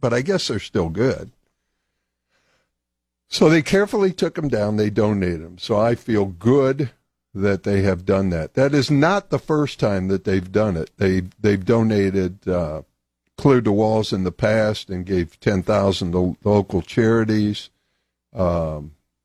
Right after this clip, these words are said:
they've given thirteen thousand to other organizations. So every, every so, so on and so forth,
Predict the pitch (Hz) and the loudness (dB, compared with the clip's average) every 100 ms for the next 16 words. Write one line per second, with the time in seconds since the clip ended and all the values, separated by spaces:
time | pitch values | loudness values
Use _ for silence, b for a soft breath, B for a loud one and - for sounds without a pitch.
0 | _ _ _ _ _ _ _ 95 87 104 | _ _ _ _ _ _ _ -10 -2 2
1 | 98 87 - 120 113 - 120 110 95 101 | 2 2 2 2 2 0 2 2 0 0
2 | 107 101 104 95 92 101 117 107 107 - | 0 0 -2 0 2 2 2 0 -4 -8
3 | - 110 107 101 98 110 104 107 98 95 | -2 0 0 -2 -2 2 2 0 -4 -4
4 | 120 113 156 170 139 120 - 156 170 151 | 0 2 2 0 -2 -4 -4 -4 -2 -4
5 | - 147 139 123 120 117 - - - 143 | 0 0 0 -2 -2 -4 -6 -10 0 2
6 | 135 135 123 113 - 120 113 - 101 98 | 2 2 0 -2 0 0 0 0 0 -2